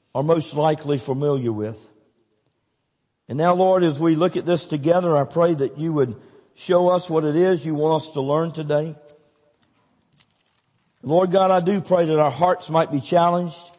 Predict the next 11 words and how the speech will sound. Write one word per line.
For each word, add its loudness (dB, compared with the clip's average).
with -4
some -2
very 2
serious 2
questions -4
that -2
we 0
need 0
to -6
ask -6
ourselves. -6